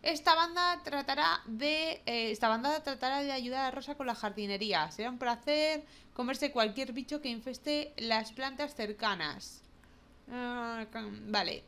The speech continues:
Perfecto. Oigan. ¿Por aquí hay peces? Yo he visto peces, ¿eh? Bueno, lo que no veo son conejos. Pero como hay una casa de conejos por aquí, pues vamos a intentar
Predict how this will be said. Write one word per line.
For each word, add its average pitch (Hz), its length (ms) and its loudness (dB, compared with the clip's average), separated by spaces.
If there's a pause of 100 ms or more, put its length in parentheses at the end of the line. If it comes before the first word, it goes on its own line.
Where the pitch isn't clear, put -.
(720)
Perfecto. 214 520 -6 (1600)
Oigan. 208 480 2 (1300)
¿Por 220 120 -2
aquí 220 200 0
hay 320 80 -2
peces? - 680 -4
Yo 277 80 -8
he - 20 -4
visto 277 240 -8
peces, 240 380 -8
¿eh? 320 140 -10 (1800)
Bueno, 302 300 6
lo 285 120 10
que 302 120 6
no 370 100 6
veo 427 160 6
son 403 220 0
conejos. 220 720 2 (220)
Pero 254 400 2
como 254 260 -2
hay 349 220 4
una 392 140 0
casa 339 240 0
de 330 100 0
conejos 320 420 -4
por 311 140 -2
aquí, 320 220 -2
pues 294 160 -6
vamos 285 200 -4
a 285 40 -4
intentar 294 600 0